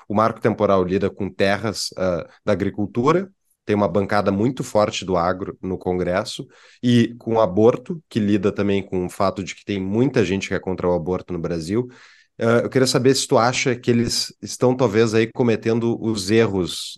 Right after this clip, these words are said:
ah, finais pra provocar uma reação, ah, de massa contra eles, que é alguma coisa que a gente não tem visto até o momento.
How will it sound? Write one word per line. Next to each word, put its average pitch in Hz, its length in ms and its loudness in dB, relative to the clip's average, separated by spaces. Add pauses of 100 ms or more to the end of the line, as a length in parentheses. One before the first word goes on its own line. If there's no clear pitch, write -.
ah, 98 220 -2
finais 110 560 0
pra 117 160 -4
provocar 117 580 0
uma 123 200 2
reação, 123 600 -2 (380)
ah, 110 360 2
de 104 260 -6
massa 127 600 2 (220)
contra 110 420 0
eles, 82 300 -6
que - 100 -4
é - 20 4
alguma 107 340 0
coisa 104 200 -2
que 117 80 -6
a 107 40 0
gente 104 240 -4
não 107 100 -2
tem 110 220 -4
visto 98 280 -8
até 104 120 -6
o 104 60 -2
momento. 104 340 -4